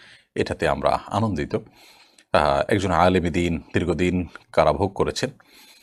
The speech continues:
এবং নানাভাবে তিনি কষ্টের মধ্যে ছিলেন। তার পরিবারের, আহ, অবর্ণনীয় কষ্ট হয়েছে সন্দেহাতীতভাবে। তাদের সে কষ্ট আজ দীর্ঘদিন পরে হলেও, আহ, ঘুচেছে আলহামদুলিল্লাহ।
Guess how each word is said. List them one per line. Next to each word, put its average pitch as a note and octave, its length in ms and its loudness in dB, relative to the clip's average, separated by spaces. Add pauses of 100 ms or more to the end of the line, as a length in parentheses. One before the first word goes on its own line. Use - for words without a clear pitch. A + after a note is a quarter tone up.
(220)
এবং F2 420 -2 (240)
নানাভাবে G2+ 760 0 (200)
তিনি D2+ 360 -6 (300)
কষ্টের - 440 -2
মধ্যে E2 300 -6
ছিলেন। D2 420 -4
তার D2+ 220 0
পরিবারের, A2 540 0 (380)
আহ, E2+ 80 2
অবর্ণনীয় F2 580 2
কষ্ট - 260 -4
হয়েছে E2+ 340 -6
সন্দেহাতীতভাবে। F2 800 -4 (760)
তাদের G#2+ 220 2
সে A#2+ 240 0
কষ্ট - 340 0 (540)
আজ D#2 460 -4 (180)
দীর্ঘদিন D#2+ 760 -2
পরে A#2 280 2
হলেও, G2+ 380 -2 (880)
আহ, D#2+ 180 -6
ঘুচেছে G#2 480 0
আলহামদুলিল্লাহ। E2 580 -2